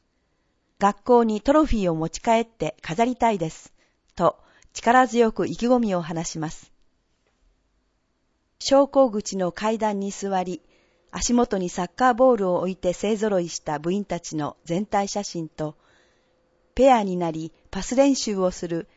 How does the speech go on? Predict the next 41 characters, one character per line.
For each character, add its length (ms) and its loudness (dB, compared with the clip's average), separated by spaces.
二 240 0
組 260 -2
の 140 -2
部 140 -2
員 180 0
の 100 -2
写 160 -6
真 280 -8
が 260 -6
掲 180 -4
載 220 -6
さ 120 -10
れ 100 -8
て 140 -6
い 100 -4
ま 140 -6
す。 200 -20
三 140 0
好 340 0
の 240 0
文 400 -2
芸。 380 -4
俳 280 -2
句。 340 -6
木 120 0
漏 180 6
れ 140 4
日 180 -4
に 320 -6
詩 240 -4
を 180 8
輝 500 2
か 180 -4
せ 260 -4
未 120 -4
占 220 2
領。 360 -4
三 120 -4
岡 500 0
明 180 -2
夫。 120 -10